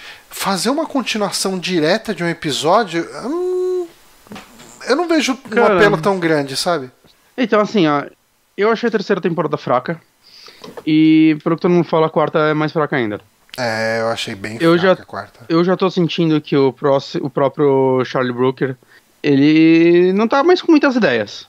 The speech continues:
Speaker 1: Uhum.
Speaker 2: Né? Tanto que a gente discutiu isso numa época sobre a possibilidade de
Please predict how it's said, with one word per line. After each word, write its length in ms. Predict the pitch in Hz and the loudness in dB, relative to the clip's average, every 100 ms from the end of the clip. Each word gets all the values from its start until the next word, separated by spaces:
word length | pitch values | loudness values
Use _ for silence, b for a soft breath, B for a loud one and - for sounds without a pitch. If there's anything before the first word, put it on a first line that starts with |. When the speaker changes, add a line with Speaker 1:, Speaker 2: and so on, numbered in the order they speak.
| _ | _
Speaker 1:
Uhum. 340 | 135 131 120 160 _ _ _ _ | -10 -8 -6 -8 _ _ _ _
Speaker 2:
Né? 240 | - 143 143 | -4 -2 -2
Tanto 220 | 160 156 | -4 -4
que 60 | 165 | -4
a 40 | |
gente 140 | 151 | -4
discutiu 440 | 151 - 165 - 143 | -6 -6 -6 -2 0
isso 180 | 135 151 | 0 0
numa 260 | 139 131 131 | 0 0 -2
época 200 | 123 147 | -4 -6
sobre 360 | - 139 139 b b b b b b _ | -4 0 -2 b b b b b b _
a 100 | - | -4
possibilidade 680 | 175 175 - 160 151 147 143 | -2 -4 -2 0 2 0 -2
de 880 | 147 160 156 151 151 147 147 147 143 | -6 -2 0 2 4 4 4 4 2